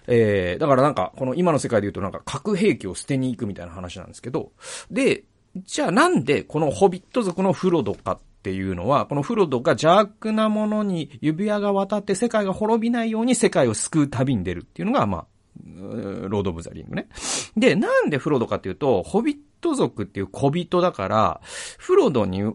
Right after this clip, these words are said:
は何が、その、フロドの特徴って何かっていうと、あの、野心とか欲望がもともと少ない種族なんですよ。そのホビットって。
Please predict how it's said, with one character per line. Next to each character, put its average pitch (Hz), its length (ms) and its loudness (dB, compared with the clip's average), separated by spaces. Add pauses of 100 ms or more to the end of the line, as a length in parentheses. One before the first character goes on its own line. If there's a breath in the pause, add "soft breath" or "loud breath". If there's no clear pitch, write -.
は 120 300 6
何 202 360 2
が、 101 400 2
そ - 160 -8
の、 110 220 -4
フ 294 120 -2
ロ 294 100 0
ド 156 60 0
の 104 100 -2
特 - 200 -8
徴 127 120 2
っ - 20 -6
て - 80 -6
何 143 220 0
か 95 80 -2
っ 90 40 -10
て - 220 -14
い 90 80 -6
う 101 140 -4
と、 110 320 0 (300 loud breath)
あ 113 100 -2
の、 98 320 -2 (160)
野 202 360 0
心 196 380 0
と 95 160 -6
か 101 180 0
欲 143 460 2
望 226 380 4
が 208 240 0
も 147 240 6
と 339 180 0
も 330 180 2
と 302 200 2
少 - 400 -4
な 349 160 -2
い 117 100 0
種 - 400 -4
族 107 240 -4
な 87 80 -10
ん 87 40 -12
で 87 60 -14
す - 60 -20
よ。 95 140 -18 (420)
そ 120 140 -8
の 104 80 -4
ホ 120 120 -2
ビ 98 120 -4
ッ - 20 -20 (140)
ト 85 100 -14
っ - 40 -18
て。 - 260 -10